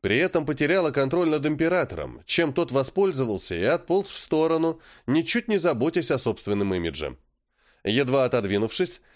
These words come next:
император попытался чем-то зарядить в противника. Безуспешно. Но щит на себя он поставил сам, облегчив мне задачу. "По ниткам! Пускайте по ниткам!"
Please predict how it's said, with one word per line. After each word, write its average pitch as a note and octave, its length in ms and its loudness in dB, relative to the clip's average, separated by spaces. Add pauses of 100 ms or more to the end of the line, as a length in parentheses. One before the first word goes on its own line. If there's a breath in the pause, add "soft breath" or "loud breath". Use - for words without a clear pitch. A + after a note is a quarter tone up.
(100)
император F3+ 540 0
попытался F3+ 560 0
чем-то E3 260 0
зарядить C3 400 0
в - 60 -16
противника. F2+ 680 -2 (200)
Безуспешно. C3+ 840 -4 (480)
Но D#3+ 140 4
щит A#2+ 320 -2
на A2+ 100 0
себя G3 260 0
он G3+ 120 0
поставил F#3 420 0
сам, G#2 420 -2
облегчив C#3+ 600 -2
мне G#2 180 0
задачу. D#2+ 480 -4 (1160)
"По D3+ 180 4
ниткам! F3+ 460 2
Пускайте F3+ 420 0
по G#3+ 100 4
ниткам!" E3+ 520 0